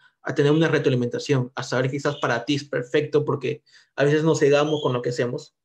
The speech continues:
pero para otra persona dice, "Oye, pero no es lo que me rep-, no es lo que me dices, no representa lo que tú me plasmas, más bien es otra cosa". Y pues a, a partir de ahí podemos trabajar con esos elementos.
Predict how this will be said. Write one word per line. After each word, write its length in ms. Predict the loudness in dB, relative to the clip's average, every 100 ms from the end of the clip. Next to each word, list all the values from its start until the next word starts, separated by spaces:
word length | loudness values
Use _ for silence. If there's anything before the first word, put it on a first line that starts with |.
| _ _ _ 0
pero 280 | 2 2
para 180 | 0 0
otra 160 | 0 -2
persona 220 | -4 -6
dice, 180 | -2 0
"Oye, 220 | 0 -4
pero 720 | -4 -2 0 0 -2 -4 -8 -12 _ _ _ _ _ _ _
no 260 | 0 4 4
es 80 | 4
lo 160 | 0
que 80 | 0
me 100 | -4
rep-, 200 | -4 -6
no 140 | -4 0
es 60 |
lo 100 | 0
que 80 | -2
me 100 | -4
dices, 280 | -6 -4 -4
no 100 | -2
representa 380 | -2 -6 -8 -4
lo 120 | -4
que 100 | -4
tú 120 | -6
me 140 | -6 -4
plasmas, 580 | -4 -4 -6 -20 -20 _ _
más 120 | -6
bien 100 | -2
es 60 | -2
otra 200 | -2 0
cosa". 400 | -2 -2 -8 -12 _ _ _ _ _ -4
Y 120 | 0
pues 240 | 0 0
a, 60 | -2
a 400 | -2 -2 -4 -2
partir 180 | 2 4
de 80 | 4
ahí 60 |
podemos 220 | 2 -2
trabajar 380 | -2 -2 0 -2
con 140 | -2 -6
esos 220 | -6 -4
elementos. 600 | -4 -6 -12 _ -20